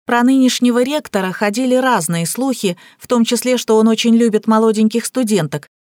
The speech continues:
отчего иногда специально вмешивается в ход экзаменов, чтобы потом проводить пересдачи,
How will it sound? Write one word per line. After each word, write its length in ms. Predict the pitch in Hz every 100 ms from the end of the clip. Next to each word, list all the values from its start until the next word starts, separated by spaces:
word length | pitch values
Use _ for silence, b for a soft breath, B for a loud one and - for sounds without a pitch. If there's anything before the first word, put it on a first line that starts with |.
| _
отчего 480 | 202 196 233 202 196
иногда 300 | 202 196 196
специально 580 | - 214 - 202 180 180
вмешивается 720 | 202 190 175 180 180 - -
в 40 |
ход 240 | - 196 190
экзаменов, 600 | 196 262 269 196 170 b b
чтобы 340 | - - 208 202
потом 360 | 208 202 285
проводить 500 | 233 180 180 202 220
пересдачи, 720 | - 240 226 180 151 - 135